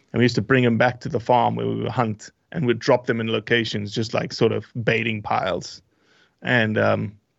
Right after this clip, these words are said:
baiting was illegal then. I think it's past the s-, um, statute of limitations, but, you know, who knows? Um, <laughs> and yeah, we, that's what we used to do, sweet potatoes with, for white-tailed deer and does, and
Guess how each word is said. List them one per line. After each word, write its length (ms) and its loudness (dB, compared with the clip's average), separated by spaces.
baiting 280 2
was 140 -6
illegal 580 -4
then. 380 0
I 60 -6
think 180 -4
it's 100 -8
past 380 -4
the 260 -4
s-, 220 -10
um, 560 -4
statute 420 0
of 80 -2
limitations, 680 -2
but, 280 -6
you 140 -8
know, 80 -8
who 140 -2
knows? 340 -8
Um, 480 4
<laughs> 400 -20
and 140 6
yeah, 180 8
we, 140 4
that's 200 4
what 100 2
we 80 2
used 180 2
to 60 -8
do, 180 0
sweet 280 0
potatoes 580 2
with, 160 -8
for 240 0
white-tailed 420 2
deer 220 0
and 100 -2
does, 380 0
and 180 -10